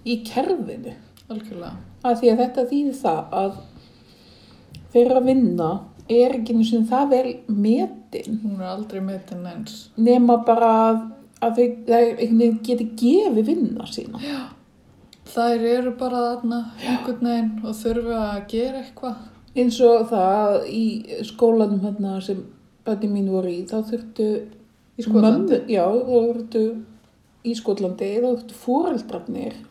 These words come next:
Speaker 1: og sem voru alltaf mömmur, að vinna í bókasafninu.
Speaker 2: Já.
Speaker 1: Af því það var ekki peninga.
Speaker 2: What?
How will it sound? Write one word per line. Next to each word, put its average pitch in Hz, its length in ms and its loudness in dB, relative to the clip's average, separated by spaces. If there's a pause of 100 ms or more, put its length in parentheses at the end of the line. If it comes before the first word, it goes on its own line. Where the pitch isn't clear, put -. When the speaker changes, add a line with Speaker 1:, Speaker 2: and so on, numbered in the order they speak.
(120)
Speaker 1:
og 214 80 -8
sem 226 160 -2
voru 202 140 -2
alltaf 190 320 -8
mömmur, 165 400 -6 (1900)
að 233 120 4
vinna 240 180 6
í 220 60 2
bókasafninu. 170 600 4 (520)
Speaker 2:
Já. 208 180 -6 (480)
Speaker 1:
Af 226 80 -2
því 220 80 2
það 220 100 4
var 233 140 2
ekki 226 180 -6 (100)
peninga. 320 720 -4 (420)
Speaker 2:
What? - 440 -12